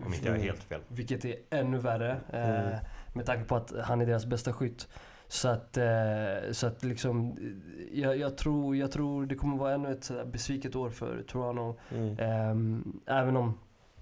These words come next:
Speaker 2: det är lite synd för att den här traden kom i ett perfekt tillfälle.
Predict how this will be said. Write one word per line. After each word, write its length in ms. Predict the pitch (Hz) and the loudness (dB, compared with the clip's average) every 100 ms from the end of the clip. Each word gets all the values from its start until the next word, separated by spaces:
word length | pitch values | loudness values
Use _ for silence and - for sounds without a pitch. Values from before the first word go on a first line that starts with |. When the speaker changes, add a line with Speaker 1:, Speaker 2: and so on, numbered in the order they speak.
| - | -10
Speaker 2:
det 120 | 135 | -2
är 40 | 143 | 0
lite 180 | 160 151 | 0 -2
synd 280 | - 160 139 | -2 -2 -2
för 80 | |
att 40 | 117 | -4
den 100 | 127 | -4
här 80 | 139 | -4
traden 320 | - 151 127 | -2 0 -2
kom 260 | 113 127 120 | -2 -4 -2
i 40 | |
ett 120 | 117 - | -4 -4
perfekt 380 | 117 - 135 | -4 -2 -4
tillfälle. 480 | - 117 131 123 120 | -4 -4 -4 -4 -6